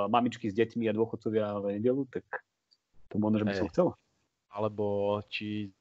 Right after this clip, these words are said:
Speaker 2: zakázať prácu na záhrade v nedeľu. Kosenie trávy.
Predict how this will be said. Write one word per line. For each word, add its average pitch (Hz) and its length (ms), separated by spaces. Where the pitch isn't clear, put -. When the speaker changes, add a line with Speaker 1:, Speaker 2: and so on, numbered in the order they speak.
Speaker 2:
zakázať 110 580
prácu - 320
na 135 120
záhrade 113 320
v 95 100
nedeľu. 92 300
Kosenie 113 400
trávy. 120 400